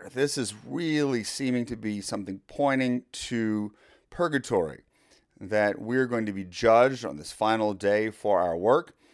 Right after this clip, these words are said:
If you did a great job and there no, there's no need for purification, there are no imperfections,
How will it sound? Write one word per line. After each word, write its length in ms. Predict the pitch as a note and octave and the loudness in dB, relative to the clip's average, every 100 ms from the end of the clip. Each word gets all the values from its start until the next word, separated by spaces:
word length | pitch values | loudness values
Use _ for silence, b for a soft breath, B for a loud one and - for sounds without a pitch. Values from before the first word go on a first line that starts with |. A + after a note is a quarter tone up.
| b b | b b
If 60 | - | -16
you 40 | |
did 160 | E2+ A2+ | -6 -4
a 60 | A2+ | 2
great 280 | B2 C3+ | 2 2
job 680 | A#2+ C3+ D#3 D3+ G#2+ E2+ C#2+ | 4 6 10 10 8 4 -6
and 160 | C#2 F2+ | -10 -6
there 160 | F#2+ | -4
no, 240 | F#2+ G#2+ A2+ | 0 0 0
there's 180 | G#2+ G#2+ | -2 -6
no 140 | A2 | -4
need 260 | G#2+ A2+ G#2+ | -4 -6 -8
for 100 | - | -14
purification, 920 | - B2 A#2 A2+ - A#2 A#2+ - G#2+ | -6 -4 -4 -6 -4 -4 -4 -6 -6
there 80 | G2+ | -2
are 40 | |
no 160 | G#2 G2+ | -2 -4
imperfections, 840 | G2+ G2 - E3 - G3+ G3 | -6 -8 -2 -2 0 -6 -6